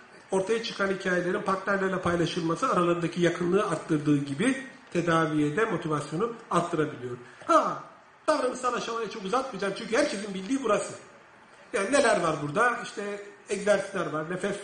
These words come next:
ve gevşeme egzersizleri var, erotik masaj var, mastürbasyon var, kaldır indir egzersizleri var, köprü manevrası var, titreşimde uyarım yani vibratörden yardım alma,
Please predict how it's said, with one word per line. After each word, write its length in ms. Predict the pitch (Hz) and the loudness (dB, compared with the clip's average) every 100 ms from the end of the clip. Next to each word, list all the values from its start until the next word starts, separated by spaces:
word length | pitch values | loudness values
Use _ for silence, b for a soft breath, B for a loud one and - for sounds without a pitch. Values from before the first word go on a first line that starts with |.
| - | -4
ve 60 | 170 | 2
gevşeme 380 | 175 170 190 | 2 2 0
egzersizleri 540 | 180 180 190 - 196 190 | -2 0 -2 -2 -4 -2
var, 140 | 190 147 | -2 -2
erotik 300 | 147 196 202 | -4 -6 -6
masaj 380 | 180 196 170 180 | 0 0 0 2
var, 220 | 196 190 | 0 0
mastürbasyon 680 | 165 - 165 175 208 196 | -2 -2 -4 -4 -2 -2
var, 220 | 190 185 - | 0 -2 -4
kaldır 240 | 143 143 | -6 -4
indir 220 | 160 170 185 | -6 -2 -2
egzersizleri 640 | 180 190 185 - 190 190 | 0 0 -2 0 0 2
var, 160 | 190 185 B B B | 0 -2 B B B
köprü 260 | 190 - 107 | -2 -2 0
manevrası 560 | 208 196 196 196 208 | 0 0 -2 -4 -4
var, 220 | 202 202 - | -2 -4 -6
titreşimde 480 | - 175 - 202 | -6 -6 -4 -8
uyarım 380 | 202 190 190 196 | -4 -2 -2 0
yani 200 | 190 180 | -2 -2
vibratörden 640 | 180 180 180 180 165 180 175 | -2 -2 0 0 2 2 2
yardım 320 | 165 165 190 | 2 0 0
alma, 400 | 202 208 208 | 2 4 4